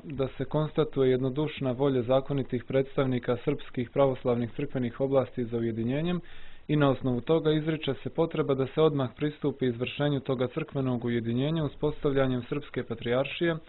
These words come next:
pošto se s punim pravom očekuje da će i Srpska crkva u Crnoj Gori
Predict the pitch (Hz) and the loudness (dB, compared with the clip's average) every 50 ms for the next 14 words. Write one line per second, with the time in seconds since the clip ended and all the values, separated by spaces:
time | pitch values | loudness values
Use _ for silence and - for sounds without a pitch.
0 | - - - - - - - - - - 160 151 - - 151 139 - - 135 - | -20 -20 -20 -20 -20 -20 -20 -20 -2 2 2 2 2 2 -2 -2 0 -2 -4 -2
1 | - 165 156 151 139 120 131 139 143 147 143 135 127 - - 156 156 160 - 156 | 0 0 2 2 2 6 6 6 6 6 6 2 0 2 0 0 0 2 2 2
2 | 147 135 131 - - 139 127 - 160 151 - - - - 131 - - 156 151 - | 4 4 2 2 2 -2 -2 0 -4 -6 -6 -4 -4 -4 -4 0 -2 -2 -2 0
3 | - 135 127 - - 143 143 135 127 120 139 147 139 120 | 0 -2 -2 0 -2 -2 0 0 2 4 4 6 4 4